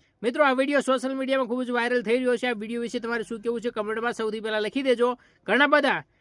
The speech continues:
એમ કહે છે કે આ ખોટું છે, આ જે છે, અ, ઢોંગ ક-, ઢોંગ કરે છે.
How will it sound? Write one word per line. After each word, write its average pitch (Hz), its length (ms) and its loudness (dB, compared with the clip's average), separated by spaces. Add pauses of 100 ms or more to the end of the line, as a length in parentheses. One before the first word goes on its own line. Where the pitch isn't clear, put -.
(140)
એમ 247 220 -2
કહે 269 160 4
છે 262 180 0
કે 262 180 -2
આ 247 160 4
ખોટું 226 420 0
છે, 254 240 0 (480)
આ 220 180 6
જે 240 200 4
છે, 254 340 2 (400)
અ, 196 160 -2
ઢોંગ 202 560 2
ક-, 226 280 -2
ઢોંગ 226 360 0
કરે 247 260 2
છે. 247 280 0